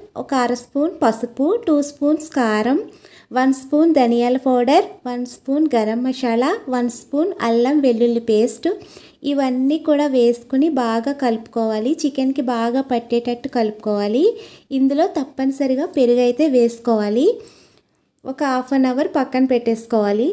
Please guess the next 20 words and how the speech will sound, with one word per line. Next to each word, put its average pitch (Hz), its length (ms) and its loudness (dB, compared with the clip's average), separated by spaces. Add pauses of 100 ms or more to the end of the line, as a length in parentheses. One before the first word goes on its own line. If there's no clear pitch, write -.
(120)
తర్వాత 220 400 -2
అయితే 214 240 -2
స్టవ్ 262 320 0
వెలిగించుకుని 233 760 -2
పాన్ 233 360 -4
పెట్టుకుని 254 380 0
ఆయిల్ 220 280 2
వేసుకుందాం. 214 680 -2 (680)
ఆయిల్ 247 360 0
వేడెక్కిన 233 540 2
తర్వాత 208 440 0 (220)
ఇందులో 233 360 0
మనకి 247 440 -2 (1120)
మసాలా 262 440 -2
దినుసులు 240 440 -4
అనేవి 240 420 -2
చాలా 226 360 -2
ఇంపార్టెంట్గా 220 640 -2
వేసుకోవాలి. 214 720 -2 (120)
అవి 240 200 0